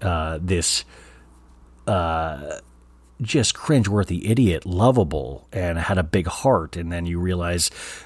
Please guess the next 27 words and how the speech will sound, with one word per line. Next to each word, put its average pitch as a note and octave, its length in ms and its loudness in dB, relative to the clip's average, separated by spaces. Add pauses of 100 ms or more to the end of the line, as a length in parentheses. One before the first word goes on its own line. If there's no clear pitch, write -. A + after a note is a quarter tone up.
you F#2+ 80 2
know, E2+ 80 4
Michael E2+ 260 0
Scott E2+ 340 4
at D#2 100 -6
the E2+ 100 0
end E2+ 80 0
of D#2+ 60 -2
the E2 40 -2
day E2+ 140 0
just D#2+ 180 -4
wanted E2 240 -4
to F#2+ 80 -6
be D#2+ 120 -4
loved G2 520 2
by E2+ 220 0
everybody E2 420 -2
so E2 220 0
much, D#2 400 -6
which E2 240 -4
made E2 240 -2
him D#2+ 320 -4
a F2 80 -4
complete, E2+ 720 -2 (500)
uh, D2+ 220 -2
doofus. - 580 0 (360)
Um, F2 480 2